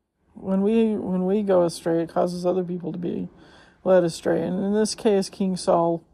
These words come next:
uh, led a lot of people astray. Um, there was bitterness that lasted for a long time, and even,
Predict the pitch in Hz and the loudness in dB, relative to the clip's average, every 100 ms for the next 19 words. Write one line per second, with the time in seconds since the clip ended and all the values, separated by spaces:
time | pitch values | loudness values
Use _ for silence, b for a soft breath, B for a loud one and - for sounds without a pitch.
0 | - 190 185 - 214 208 190 175 175 220 | -2 2 2 2 0 2 2 4 4 6
1 | 269 220 170 - 180 - - - 175 - | 4 2 0 0 -2 0 -2 -2 -4 -10
2 | _ _ _ _ _ _ _ _ _ _ | _ _ _ _ _ _ _ _ _ _
3 | _ 160 170 165 165 170 165 B B B | _ 0 2 2 0 -2 -4 B B B
4 | - 208 185 180 180 185 185 185 185 170 | -10 -6 0 4 4 6 6 4 2 -2
5 | - 175 180 185 196 196 - 185 185 185 | -2 2 4 6 4 4 2 2 4 4
6 | - 180 175 175 165 170 170 185 175 170 | 2 -2 2 2 4 2 0 0 0 0
7 | 170 175 175 170 170 170 | -2 -2 0 0 0 -4